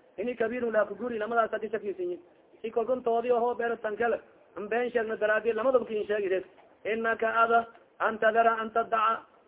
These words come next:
in ad kun tatruka waay. An tadara, an tatruka ku tabto, warasataka,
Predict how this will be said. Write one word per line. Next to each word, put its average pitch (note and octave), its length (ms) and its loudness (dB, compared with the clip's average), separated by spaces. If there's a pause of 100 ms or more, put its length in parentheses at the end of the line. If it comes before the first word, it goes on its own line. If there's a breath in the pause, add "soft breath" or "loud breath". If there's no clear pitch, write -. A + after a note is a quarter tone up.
in G#3 140 0
ad A3+ 120 2
kun A3+ 180 -2
tatruka A3 460 2
waay. A3+ 240 2 (300)
An C4 160 2
tadara, B3+ 400 4
an C4 120 -2
tatruka B3 460 4
ku A3+ 100 -2
tabto, A#3+ 460 0 (400)
warasataka, A3 920 2